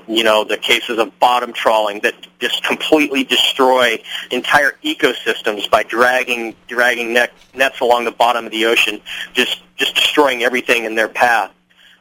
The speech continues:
Uh, long lining that, that literally puts out, um, tens of thousands of hooks on, on miles and miles of, uh, fishing lines.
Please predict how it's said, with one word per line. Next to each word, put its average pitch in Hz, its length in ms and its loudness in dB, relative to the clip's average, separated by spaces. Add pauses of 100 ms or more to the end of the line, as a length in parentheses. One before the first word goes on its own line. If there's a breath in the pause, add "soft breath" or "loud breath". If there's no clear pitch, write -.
Uh, 123 140 2
long 143 480 2
lining 113 400 0
that, 120 180 0 (160)
that 120 220 0
literally 139 540 2
puts - 300 0
out, 123 240 2 (260)
um, 117 320 0 (580 loud breath)
tens 143 300 -2
of 139 140 -4 (100)
thousands 139 520 0
of 120 100 -4
hooks - 480 0
on, 120 280 0 (100)
on 120 300 0
miles 139 440 4
and 117 160 -4
miles 123 720 2
of, 120 320 0
uh, 110 200 4
fishing 104 600 -2
lines. 101 500 0